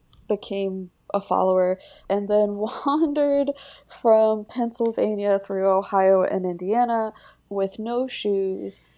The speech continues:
and a bunch of apple seeds and seedlings, setting up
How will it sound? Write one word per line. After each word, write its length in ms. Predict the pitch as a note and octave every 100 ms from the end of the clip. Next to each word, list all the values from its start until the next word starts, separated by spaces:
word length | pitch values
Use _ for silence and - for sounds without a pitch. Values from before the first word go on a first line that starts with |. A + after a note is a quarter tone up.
| _ _ _ _
and 680 | G3+ G3 F#3 F3+ F#3 G3 F#3 _ _ -
a 420 | G3 F#3 F3 F#3 F#3+ _ _ _ _ _ _ _ _ -
bunch 300 | B3+ A#3+ B3
of 180 | A#3 - - -
apple 680 | G#3 G#3 G#3 G3 G3+ G3 - _
seeds 680 | - - A3+ A3 G#3+ G#3 - -
and 220 | G3 F#3+
seedlings, 720 | - G#3 G3 F#3+ F#3+ F#3 F#3 -
setting 400 | - G3 G3 G#3
up 240 | G#3 G3